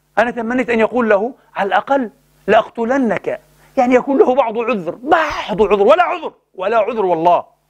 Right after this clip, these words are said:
ولكنه قال له: "لأعزلنك عن عملك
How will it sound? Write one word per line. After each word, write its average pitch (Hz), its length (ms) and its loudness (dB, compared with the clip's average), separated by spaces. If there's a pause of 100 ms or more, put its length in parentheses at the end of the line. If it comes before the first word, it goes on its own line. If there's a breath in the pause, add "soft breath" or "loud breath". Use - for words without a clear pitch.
(540 loud breath)
ولكنه 220 720 0
قال 226 340 0
له: 220 400 0 (720 soft breath)
"لأعزلنك 226 960 0
عن 226 240 0
عملك 185 400 -4